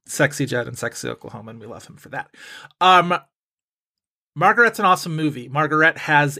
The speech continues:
a plethora of supporting actress contenders. Just narrowing this choice down to one supporting actress contender from Margaret was a challenge. No,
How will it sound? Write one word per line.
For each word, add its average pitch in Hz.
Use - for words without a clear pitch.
a 151
plethora 143
of 131
supporting 139
actress 123
contenders. 113
Just 160
narrowing 160
this 147
choice 151
down 139
to 143
one 143
supporting 147
actress 143
contender 220
from 202
Margaret 185
was 151
a 147
challenge. -
No, 175